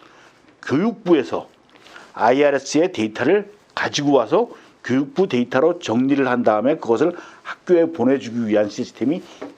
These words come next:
디알티, 데이터 리트리버 툴이라는 디알티 시스템이고, 티알티는 교육부를 통하지 않고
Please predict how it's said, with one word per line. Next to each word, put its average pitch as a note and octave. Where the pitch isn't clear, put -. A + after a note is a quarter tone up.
디알티, A#2+
데이터 B2+
리트리버 D3+
툴이라는 C3+
디알티 A2
시스템이고, F#2
티알티는 E3
교육부를 G3+
통하지 G3
않고 C3+